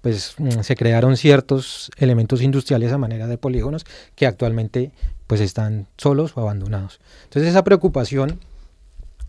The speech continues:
de tener todo un parque edificatorio abandonado, ¿sí? No todo, pero sí un porcentaje, nos hace pensar que hace falta un s-,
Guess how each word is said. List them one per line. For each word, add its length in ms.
de 120
tener 280
todo 240
un 120
parque 640
edificatorio 720
abandonado, 600
¿sí? 280
No 200
todo, 340
pero 180
sí 80
un 100
porcentaje, 640
nos 180
hace 180
pensar 340
que 140
hace 200
falta 440
un 120
s-, 200